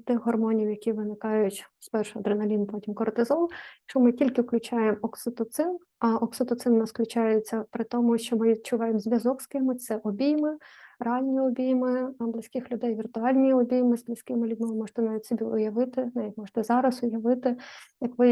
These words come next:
є в оточенні своїх близьких людей, які, е, питаються, як ваші справи, які вам допомагають, які вас обіймають, і ви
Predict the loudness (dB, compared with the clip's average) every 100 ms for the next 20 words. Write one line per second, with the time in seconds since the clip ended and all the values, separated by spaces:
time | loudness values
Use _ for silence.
0 | 4 0 2 2 2 0 0 0 -4 -2
1 | -2 -2 -2 0 0 0 -6 -8 -6 -2
2 | 0 0 -4 _ _ _ -8 -6 2 4
3 | 4 2 -6 -12 -6 -4 -2 -4 -6 -14
4 | _ -10 -4 0 0 0 -4 -6 -4 -4
5 | -2 -2 -4 -8 -4 -2 -2 -2 -4 0
6 | 4 4 2 -6 -20 -4 -2 2 2 2
7 | 0 0 -2 -4 -2 -2 -4 -4 -2 0
8 | 0 0 -2 -2 -4 -2 -2